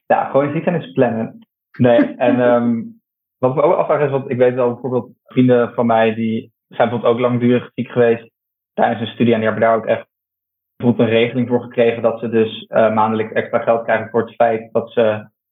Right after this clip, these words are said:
Speaker 1: ehm, dus ook langer moeten studeren. Dus dat krijg je dan gewoon gratis van Duo, dat is niet eens een lening of zo. Heb jij ook zoiets kunnen aanvragen, Bibian?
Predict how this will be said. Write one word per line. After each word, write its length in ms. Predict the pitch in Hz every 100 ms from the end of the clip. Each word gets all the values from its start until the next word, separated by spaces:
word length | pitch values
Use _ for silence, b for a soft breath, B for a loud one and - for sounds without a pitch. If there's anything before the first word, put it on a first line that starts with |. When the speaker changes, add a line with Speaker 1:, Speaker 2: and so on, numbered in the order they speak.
| _
Speaker 1:
ehm, 220 | 117 110
dus 100 | 107
ook 120 | 120
langer 260 | 117 110 113
moeten 220 | 110 104
studeren. 440 | - 110 110 107 107
Dus 100 | 107
dat 120 | 110
krijg 180 | 113 107
je 60 |
dan 140 | 110 -
gewoon 260 | 110 104
gratis 340 | - 107 107 107
van 180 | 113
Duo, 260 | 110 110 120
dat 100 | 120
is 60 | 117
niet 80 |
eens 120 | 113 110
een 60 |
lening 280 | 110 110 113
of 100 | 110
zo. 320 | - 117 110 _ _ _
Heb 160 | - 123
jij 120 | 131
ook 140 | 123
zoiets 240 | - 170 -
kunnen 220 | 165 151
aanvragen, 400 | 143 151 147 143
Bibian? 420 | 135 139 147 202